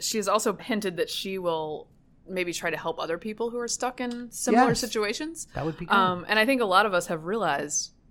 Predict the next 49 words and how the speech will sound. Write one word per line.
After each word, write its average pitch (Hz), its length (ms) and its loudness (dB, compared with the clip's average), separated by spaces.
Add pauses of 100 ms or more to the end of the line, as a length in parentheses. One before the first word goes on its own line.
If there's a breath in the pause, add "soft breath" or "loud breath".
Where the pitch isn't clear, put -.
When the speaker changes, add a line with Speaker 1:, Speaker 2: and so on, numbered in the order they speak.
(300)
Speaker 1:
that 165 120 -8
there's 156 220 -6
this 151 120 -10
sort 151 200 -10
of 147 60 -20 (340)
power 160 300 0
imbalance 151 420 -4
in 156 80 -10
some 156 180 -8
of 143 60 -10
these 151 160 -10
cases, 175 400 -8
and 160 240 -10 (420 soft breath)
we 196 140 -2
may, 185 200 4
we 196 140 -2
may 214 140 4
find 214 240 4
out 196 140 4
more 240 200 6
about 160 240 -2
that 151 140 0
as 147 120 -8
Britney 180 280 -2
goes 165 200 0
on 160 120 -2
her 156 260 -6 (120)
crusade 156 460 -4
after 151 240 -8
being 156 260 -12 (320)
freed 165 300 -2
from 156 100 -8
her 160 80 -8
conservatorship. - 300 -4
Speaker 2:
Good 143 100 -8
for 117 100 -2
her. 92 220 -6 (300)
Speaker 1:
So, 147 220 -10 (580 soft breath)
I, 262 220 8 (300)
I 262 60 -6
feel - 180 -4
like 294 140 0
I 208 40 2
grew 175 260 -6
up 143 120 -10
with 156 180 -14
Britney, 120 300 -6
so 160 340 -4 (180)
I'm, 180 320 -6